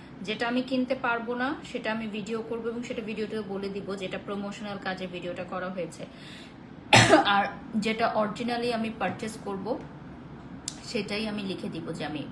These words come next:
পারচেজ করেছি। হুম? আমাকে কখনোই কোনো গোল্ড বা ডায়মন্ডের দোকানে গিয়ে, আহ, ইচ্ছা মতো ছবি ভিডিও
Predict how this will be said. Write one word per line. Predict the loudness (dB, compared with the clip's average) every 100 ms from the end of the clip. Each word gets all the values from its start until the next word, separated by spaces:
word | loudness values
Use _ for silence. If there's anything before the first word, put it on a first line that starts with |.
| -4
পারচেজ | -2 -2 -4 -8 -6
করেছি। | -8 -8 -10 -10 -6
হুম? | -4 -4 -8 -12 -14 -14 -14 -14 -14 -14 -14 -4
আমাকে | 0 2 2 0 -2 -6 -12 -12 -10 6
কখনোই | 8 8 8 6 6
কোনো | 4 2 0
গোল্ড | 0 2 2 0 0
বা | 4 6 6 4 2
ডায়মন্ডের | 2 2 0 -2 -4
দোকানে | -4 -2 -2 -2 -4
গিয়ে, | -2 -2
আহ, | -2 -10 -14 -8 -2 0 0 -2 -4 -10
ইচ্ছা | -10 -8 -6 -2
মতো | -2 -2 -4
ছবি | -2 -2 -4
ভিডিও | -4 -4 0 -2